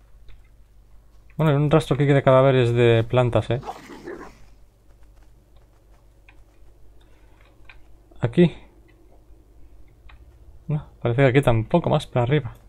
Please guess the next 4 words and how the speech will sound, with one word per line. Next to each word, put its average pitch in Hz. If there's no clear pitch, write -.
Aquí. -
Tampoco. 117
Ah, 139
unas 135